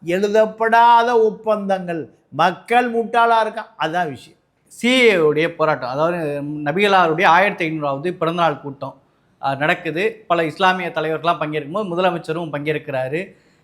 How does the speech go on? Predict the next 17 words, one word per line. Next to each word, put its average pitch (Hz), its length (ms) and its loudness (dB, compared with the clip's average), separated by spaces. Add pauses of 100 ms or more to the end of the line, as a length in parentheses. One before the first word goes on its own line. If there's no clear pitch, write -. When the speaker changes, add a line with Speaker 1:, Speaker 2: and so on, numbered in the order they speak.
(100)
Speaker 2:
சி - 200 -6
ஏ 233 520 4
போன்ற 175 640 0
இஸ்லாமியர்களை 196 840 0
பாதிக்கக்கூடிய 185 520 2
சட்டங்கள் 175 420 -4
எல்லாம் 175 260 0
வரும்போது 180 760 -2 (280)
உங்களுக்காக 226 640 2
நின்றது, 202 480 -2
ஒரு 175 400 0
கொள்கை 226 320 2
ரீதியா 214 220 0
நின்றது 180 680 -6
திமுக 202 480 -4
தான். 147 440 -2 (420)
ஆ, 160 160 4